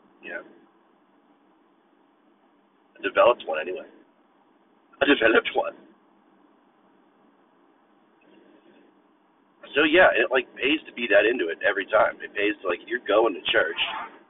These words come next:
guy's getting hung, you know, it pays to feel that every time you go, otherwise why go? It doesn't mean you live in it. It means experience what he went through and, like,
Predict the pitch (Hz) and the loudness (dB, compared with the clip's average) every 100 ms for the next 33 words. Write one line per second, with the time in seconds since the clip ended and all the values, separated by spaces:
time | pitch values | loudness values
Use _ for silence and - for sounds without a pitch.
0 | _ - 98 98 - 85 82 95 95 85 | _ 2 2 2 -2 -8 -4 0 0 -2
1 | - _ _ _ _ _ _ _ _ 87 | -14 _ _ _ _ _ _ _ _ -18
2 | - - _ _ _ _ _ _ _ _ | -18 -18 _ _ _ _ _ _ _ _
3 | _ _ _ 104 104 - - 107 92 95 | _ _ _ -8 -8 -8 -6 -2 0 0
4 | 95 98 95 82 92 117 - 80 - - | -2 -6 -6 -4 0 0 0 -2 -2 -2
5 | 87 87 92 - - _ _ _ _ _ | -4 -2 -2 -4 -6 _ _ _ _ _
6 | _ _ _ _ _ _ _ _ 160 117 | _ _ _ _ _ _ _ _ 0 0
7 | 98 85 - - 120 104 92 - 87 95 | 0 -6 -6 -2 -2 -2 -4 -6 -10 -10
8 | 90 - - - - 101 101 85 - - | -12 -18 -20 -18 -10 -4 -4 -4 -12 -10
9 | 90 - 98 87 95 101 76 - - _ | -4 -4 -4 -4 -4 -4 -12 -14 -16 _
10 | _ _ _ _ _ _ _ - 87 90 | _ _ _ _ _ _ _ -14 -4 -2
11 | 92 | -2